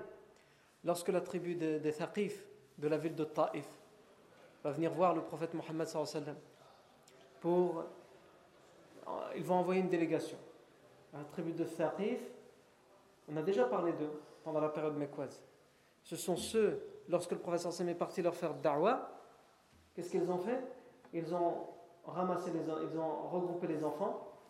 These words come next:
les vagabonds, et ils leur ont, de la ville, et ils leur ont dit, les marginaux, ils leur ont dit, « Prenez les cailloux,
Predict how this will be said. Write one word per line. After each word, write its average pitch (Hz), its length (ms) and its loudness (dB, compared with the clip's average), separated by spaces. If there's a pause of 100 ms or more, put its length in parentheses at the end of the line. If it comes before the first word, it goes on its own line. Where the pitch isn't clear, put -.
(380)
les 151 80 2
vagabonds, 160 500 4 (880)
et 196 100 8
ils 196 100 6
leur 185 160 6
ont, 170 120 2
de 165 180 -2
la 165 160 4
ville, 226 220 2
et 202 60 8
ils 180 60 2
leur 175 140 2
ont 165 80 4
dit, 226 320 -2 (160)
les 160 120 -4
marginaux, 165 580 2 (320)
ils - 60 -12
leur 156 100 -2
ont 156 40 -2
dit, « 156 120 -2
Prenez 202 260 2
les 175 120 2
cailloux, 185 340 0